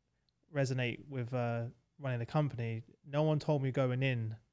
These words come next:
that you're responsible. Obviously, I knew it, but the pressure of being responsible for people's livelihoods.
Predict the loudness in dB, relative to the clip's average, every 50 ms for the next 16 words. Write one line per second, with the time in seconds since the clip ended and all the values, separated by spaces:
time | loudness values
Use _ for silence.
0 | _ _ _ _ _ _ _ _ _ _ -6 -4 -2 -2 0 -2 -2 -4 -2 0
1 | 0 0 0 -2 -4 -2 0 0 0 0 0 0 0 -2 0 2 2 2 2 4
2 | 4 4 6 6 8 6 6 4 0 -6 -16 _ _ _ _ _ -8 -4 -4 -4
3 | -2 2 2 2 2 2 0 -2 0 0 -2 -2 -2 -4 -4 -4 -2 -2 -2 -2
4 | -4 -6 -8 -6 -6 -4 -4 -2 -2 -2 -2 -2 -2 -4 -4 -4 -6 -8 -8 -10
5 | -12 -14 -10